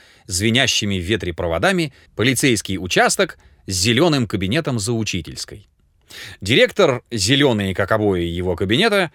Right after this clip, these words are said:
и медлительно безрадостный, как диктант, повернул рукоятку телефона — откинулся в кресло, снял трубку и поднёс её к уху. "Да", — сказал он, — "слушаю".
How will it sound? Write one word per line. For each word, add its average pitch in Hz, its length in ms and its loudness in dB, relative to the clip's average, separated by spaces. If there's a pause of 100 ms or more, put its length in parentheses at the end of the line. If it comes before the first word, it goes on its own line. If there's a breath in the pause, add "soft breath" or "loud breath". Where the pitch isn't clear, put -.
(280 soft breath)
и 156 240 0
медлительно 135 760 0
безрадостный, 98 840 -2
как 87 220 -4
диктант, 123 480 -2 (600)
повернул 156 680 2
рукоятку 110 640 0
телефона — 175 640 -2 (500)
откинулся 101 720 -2
в - 80 -14
кресло, 170 580 -2 (180)
снял 73 460 -4
трубку 78 560 -8 (300)
и 180 140 -4
поднёс 120 520 -2
её 92 200 -4
к - 120 -20
уху. 71 320 -14 (600)
"Да", — 87 480 0 (160)
сказал 110 500 -2
он, — 143 240 -4 (440)
"слушаю". 95 680 -6